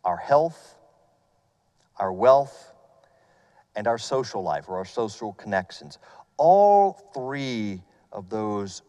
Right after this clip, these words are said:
realms are under threat from coronavirus, or at least quarantined.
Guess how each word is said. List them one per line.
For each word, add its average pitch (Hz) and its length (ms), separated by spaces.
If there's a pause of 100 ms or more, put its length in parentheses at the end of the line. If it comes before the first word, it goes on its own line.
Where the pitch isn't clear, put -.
realms 92 1000
are 101 200
under 104 300
threat - 920 (1000)
from 101 160
coronavirus, 90 960 (100)
or - 60
at 104 40
least 147 400 (140)
quarantined. 95 1000